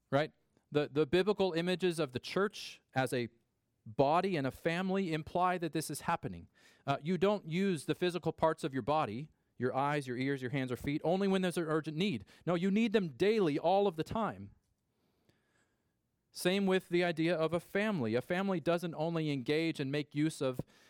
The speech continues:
the bonds of their relationships only when there's a dire need. They live together and love one another every day, which is exactly what this passage says. Exhort one another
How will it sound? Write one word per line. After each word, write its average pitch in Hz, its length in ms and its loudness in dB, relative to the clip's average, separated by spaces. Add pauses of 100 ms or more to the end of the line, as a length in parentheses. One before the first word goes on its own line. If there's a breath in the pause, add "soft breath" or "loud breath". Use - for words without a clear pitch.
(260 soft breath)
the 127 80 2
bonds 147 420 0
of 139 80 -4
their 143 80 2
relationships 143 640 0
only 156 240 -2
when 156 180 0
there's 143 220 0
a 131 60 -2
dire 127 400 0
need. 147 420 -2 (1600)
They 143 140 2
live 175 280 0
together 113 440 -2
and 127 160 -2
love 160 260 0
one 110 140 -4
another 113 280 -2
every 135 180 -2
day, 165 260 -2 (2250)
which - 100 -18
is 117 100 -8
exactly 127 400 -2
what 127 140 -2
this 127 140 -4
passage 113 360 -6
says. 127 280 -4
Exhort 113 440 -4
one 147 220 -4
another 131 460 -2